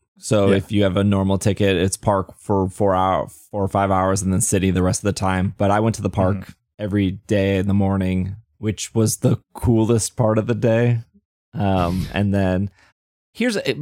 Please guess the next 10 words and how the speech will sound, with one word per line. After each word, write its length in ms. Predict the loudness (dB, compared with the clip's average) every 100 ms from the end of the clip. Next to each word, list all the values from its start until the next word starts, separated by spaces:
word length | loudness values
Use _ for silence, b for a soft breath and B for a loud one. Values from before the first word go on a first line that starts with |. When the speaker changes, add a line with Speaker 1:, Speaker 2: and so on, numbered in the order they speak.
| -6
Speaker 1:
pro 240 | -2 0 0
tip. 260 | -2 -4 _ _ _ _ _ _ _ _ _ _ _ _ _ _ -2
These 220 | 2 4
events 280 | 4 2 4
are 120 | 4
always 180 | 4 2
gonna 140 | 2
be 100 | 2
during 220 | 2 0
summer, 420 | 2 2 2 0